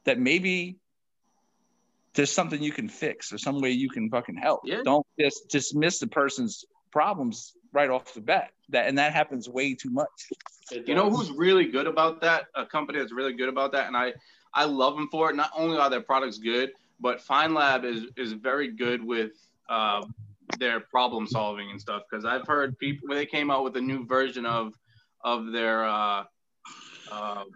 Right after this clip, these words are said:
Speaker 2: heal, their heal, their healing coating, and, uh, you know, they, there was a lot of details were having, uh, flashing issues and stuff. So, you know, instead of, you know, blaming it on the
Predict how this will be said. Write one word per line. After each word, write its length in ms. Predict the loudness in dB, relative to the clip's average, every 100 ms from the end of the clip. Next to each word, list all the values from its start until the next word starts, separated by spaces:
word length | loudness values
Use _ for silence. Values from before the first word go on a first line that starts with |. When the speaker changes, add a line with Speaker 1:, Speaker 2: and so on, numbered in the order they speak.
| -12 -8
Speaker 2:
heal, 300 | 0 0 0 -4 -6
their 240 | -4 -4
heal, 400 | -4 -2 -2 -4 -12 _ -16
their 120 | -10 -4
healing 340 | -2 0 0
coating, 400 | -2 -2 -4 -8 -16 _ _ _ _ _ -6
and, 360 | -2 -2 -2
uh, 320 | 0 0 -2 -6 -10
you 100 | -6
know, 240 | -4 -6 -10 _
they, 200 | -2 -2 -2
there 120 | -2
was 160 | -2 -4 -6
a 60 |
lot 220 | 2 2 2
of 80 |
details 400 | -4 -4 0 0
were 100 | 0
having, 540 | 2 2 0 -4 -6 -4
uh, 180 | -2 -2
flashing 520 | 0 2 2 0 -4
issues 360 | -6 -8 -10 -12
and 100 | -12
stuff. 240 | -8 -8 -8 _ _ _ -12
So, 360 | 2 4 4 0 -6 _ _
you 120 | -4
know, 200 | -2 -4
instead 300 | -6 -4 0
of, 200 | 0 -2 -8
you 100 | -6
know, 140 | -4
blaming 540 | -4 -4 -4 -2 -2 -2
it 140 | 0
on 460 | 0 2 0 -2 -8 -14 -10
the 180 | -10